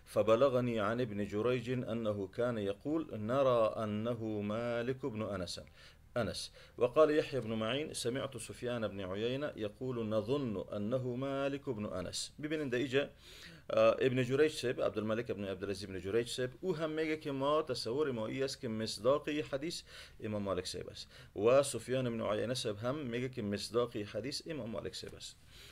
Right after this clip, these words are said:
اه، بناهن ای در فضیلت و در منقبت امام مالک صاحب، اه،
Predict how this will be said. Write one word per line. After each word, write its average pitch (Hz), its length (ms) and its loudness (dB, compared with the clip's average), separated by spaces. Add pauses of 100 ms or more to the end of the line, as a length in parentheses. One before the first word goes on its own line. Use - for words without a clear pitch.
(140)
اه، 147 340 4
بناهن 120 560 0
ای 135 440 0 (320)
در 110 100 4
فضیلت 104 560 -4
و 113 80 -2
در 101 140 0
منقبت 95 480 -4
امام 95 260 -6
مالک 92 240 -4
صاحب، 104 180 -4 (420)
اه، 101 300 4